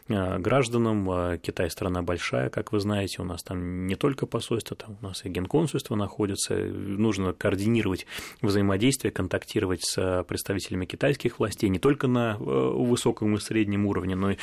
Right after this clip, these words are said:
и с теми, кто в поле, так называемом поле, да, реализует, э, какие-то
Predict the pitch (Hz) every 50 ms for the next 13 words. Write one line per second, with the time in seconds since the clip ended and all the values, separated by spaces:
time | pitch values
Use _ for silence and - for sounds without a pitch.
0 | - - - - - - 117 107 101 95 98 104 - - - 127 110 101 95 -
1 | - - - 113 104 98 95 98 101 - - - - 147 147 147 160 156 147 139
2 | - - 120 - - 113 107 104 101 104 107 110 101 101 101 95 - - 110 104
3 | 101 98 95 113 123 113 101 98 101 95 98 101 98 95 85 - - - - -
4 | - - - - - - 104 98 95 95 92 92 92 - - 98 - - - 98
5 | 90 - 101 98 95 92 92 95 95 95 -